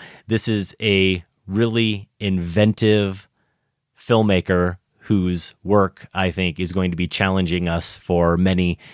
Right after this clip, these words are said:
years to come. I mentioned it played at Sundance. It actually won a special jury award for nonfiction experimentation, and it's gonna be in theaters June fourth. Unfortunately,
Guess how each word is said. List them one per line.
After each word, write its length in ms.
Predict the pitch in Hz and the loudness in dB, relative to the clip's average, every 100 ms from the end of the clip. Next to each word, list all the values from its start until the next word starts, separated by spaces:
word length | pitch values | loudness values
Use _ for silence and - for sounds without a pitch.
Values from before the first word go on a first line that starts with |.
| - _ | -20 _
years 280 | 95 92 - | 0 0 0
to 80 | - | -2
come. 200 | 98 80 | -2 -2
I 60 | 82 | 0
mentioned 300 | 101 - 110 | 0 0 -2
it 60 | |
played 220 | - 104 92 | 0 0 0
at 60 | |
Sundance. 460 | - 98 92 95 90 | -2 0 0 -2 -2
It 60 | 95 | -2
actually 280 | 95 98 90 | 0 0 0
won 360 | 92 95 92 - - | 2 2 0 -4 -8
a 80 | 90 | -4
special 340 | - 98 98 | 0 0 0
jury 380 | 92 101 98 98 | -2 0 2 2
award 440 | 87 85 87 87 76 - _ | 2 2 0 0 -4 -18 _
for 120 | 98 | -4
nonfiction 800 | 92 87 87 - 87 - 87 78 - _ _ - | -2 -2 -4 -6 -8 -4 -6 -6 -10 _ _ -10
experimentation, 960 | - - 90 87 82 90 78 90 78 85 | -4 2 4 4 0 -2 -2 -2 -4 -4
and 100 | 82 | -4
it's 120 | - | -2
gonna 180 | 98 90 | 0 0
be 280 | 90 85 - | -2 -4 -2
in 180 | 120 113 | 0 0
theaters 640 | - - 160 113 95 92 | 0 0 4 4 4 2
June 280 | 87 104 90 | 2 2 2
fourth. 320 | - 107 80 | 2 2 2
Unfortunately, 880 | 90 85 117 120 - 104 98 92 | 0 0 2 2 2 -4 -2 -2